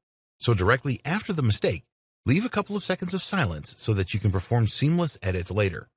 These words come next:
After performing all of the necessary edits, listen to the audio all the way through again.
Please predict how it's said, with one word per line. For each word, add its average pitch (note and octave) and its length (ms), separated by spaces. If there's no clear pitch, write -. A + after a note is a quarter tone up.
After G#2+ 280
performing B2+ 500
all A#2 260
of A#2+ 60
the G#2 100
necessary A2 500
edits, F2+ 440
listen C#3 260
to A3 80
the F#3 140
audio C3 320
all C3 200
the D#3 80
way C3+ 140
through C3+ 300
again. E2 320